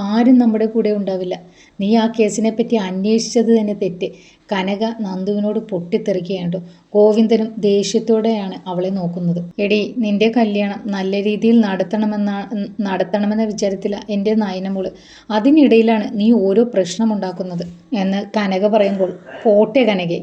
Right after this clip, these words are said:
നീ പേടിക്കുന്നത് പോലെ ഒന്നും വരില്ല" എന്ന് ഗോവിന്ദൻ പറയുകയാണ് ട്ടോ. "അതല്ല ഗോവിന്ദേട്ടാ, എൻ്റെ ജീവൻ കയ്യിൽ പിടിച്ചാ ഞാൻ നടക്കുന്നത്." "നീ ഇപ്പോൾ പറയണ നന്ദു, നിനക്ക് ഈ കല്യാണത്തിന് സമ്മതമാണോ ഇല്ലയോ എന്ന് നീ കറക്റ്റായിട്ട് പറയണം" എന്ന് കനക ചോദിക്കുകയാണ്.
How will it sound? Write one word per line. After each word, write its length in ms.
നീ 140
പേടിക്കുന്നത് 680
പോലെ 280
ഒന്നും 340
വരില്ല" 360
എന്ന് 200
ഗോവിന്ദൻ 480
പറയുകയാണ് 540
ട്ടോ. 100
"അതല്ല 440
ഗോവിന്ദേട്ടാ, 560
എൻ്റെ 220
ജീവൻ 380
കയ്യിൽ 320
പിടിച്ചാ 280
ഞാൻ 200
നടക്കുന്നത്." 520
"നീ 100
ഇപ്പോൾ 280
പറയണ 380
നന്ദു, 280
നിനക്ക് 320
ഈ 80
കല്യാണത്തിന് 760
സമ്മതമാണോ 800
ഇല്ലയോ 460
എന്ന് 180
നീ 140
കറക്റ്റായിട്ട് 680
പറയണം" 480
എന്ന് 240
കനക 380
ചോദിക്കുകയാണ്. 640